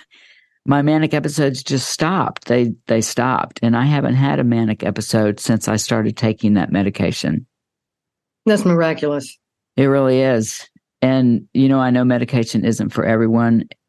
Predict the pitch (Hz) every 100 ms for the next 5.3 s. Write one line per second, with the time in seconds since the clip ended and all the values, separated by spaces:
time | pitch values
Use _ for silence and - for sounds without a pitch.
0 | _ 113 113 110 - 117 113 - 120 123
1 | 113 117 113 - - 120 117 117 - -
2 | 110 113 - 120 117 117 120 113 117 113
3 | 113 - - 113 117 127 135 - 110 117
4 | 113 - 104 - 113 113 123 - - 170
5 | 175 180 180